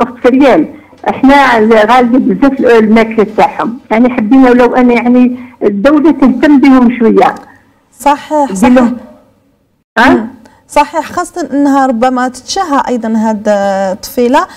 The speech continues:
Speaker 1: إيه
Speaker 2: كيفاش
Speaker 1: طبعا،
Speaker 2: توجهيها
Speaker 1: طبعا.
Speaker 2: يعني كي تشهى تحب تاكل مع صحاباتها برا؟
Speaker 1: ندير لها تدي معاها.
Speaker 2: مهم.
Speaker 1: نخدم لها دي كاطو، نخدم لها أطباق كي تعتقها تدي معاها ال-، لومجات، لي تخاف.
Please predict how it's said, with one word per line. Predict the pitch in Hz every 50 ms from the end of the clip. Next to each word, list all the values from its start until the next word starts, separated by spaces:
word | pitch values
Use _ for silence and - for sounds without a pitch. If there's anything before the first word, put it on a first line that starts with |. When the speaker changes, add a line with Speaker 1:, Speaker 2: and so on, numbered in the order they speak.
| - -
Speaker 1:
إيه | 294 285 320
Speaker 2:
كيفاش | 330 - - 480 220
Speaker 1:
طبعا، | - 320
Speaker 2:
توجهيها | - - 247 - 262 294 277 294
Speaker 1:
طبعا. | - - - -
Speaker 2:
يعني | 226 220 214 220 220 220
كي | 220 - 277
تشهى | 262 - - - 269 269 220 240 247 254
تحب | 247 - - 226
تاكل | - 262 247 254 262
مع | 226 208 226
صحاباتها | 240 - - 240 226 233 233 226 233 233
برا؟ | 214 226 254 240 240 233 226 233 - - _ _ _ _ _ _ _ _ _ _ _ _ _ _ _ - 226
Speaker 1:
ندير | 226 196 240 262 311 349
لها | 359 320 330 311
تدي | - - 220 196 190 226
معاها. | 214 202 196 254 311 294 302 294 294 302 - - - _ _ _ _ _ _ _ _ _ _ _ _ _ _ _ _ _ _ _ _ _ 214
Speaker 2:
مهم. | 247 247 240 214 202 208 - - _ _ _ _ _ _ _ _ _ _ _ _ 185
Speaker 1:
نخدم | 190 214 214 214 220 208 - 180 220 233
لها | 226 214 220
دي | 220 220 226
كاطو، | 190 226 226 226 226 247 240
نخدم | 254 254 254 226 226 226 233
لها | 233 233
أطباق | 247 - 247 254 226 202 233 226 - -
كي | - 254
تعتقها | 254 254 233 233 - - 254 254 - 233
تدي | 233 - - 202 226 233
معاها | 233 220 240 240 233 233 240
ال-، | 240 226 233 226 233
لومجات، | 262 269 262 262 233 226 220 220 220
لي | 240 285
تخاف. | 269 - - - 233 226 233 226 226 - 240 233